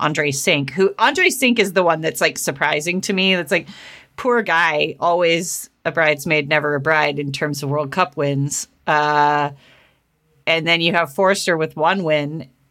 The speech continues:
kind of with a come behind, come from behind victory. And his other win,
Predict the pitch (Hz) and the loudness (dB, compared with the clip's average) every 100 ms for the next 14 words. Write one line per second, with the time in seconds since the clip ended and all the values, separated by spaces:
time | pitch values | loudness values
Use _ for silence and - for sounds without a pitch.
0 | _ - 175 160 180 170 151 143 135 156 | _ -4 -2 0 -2 0 0 -2 0 0
1 | 151 147 147 147 147 - - 185 170 175 | 0 0 -2 -4 -8 -12 -6 -4 -2 -2
2 | 151 151 143 139 139 - 147 135 139 127 | -2 -2 -2 -2 -4 -2 0 0 0 -2
3 | 156 143 156 156 175 180 202 208 175 165 | -4 -4 -4 -2 0 2 2 2 4 4
4 | 165 175 | 2 0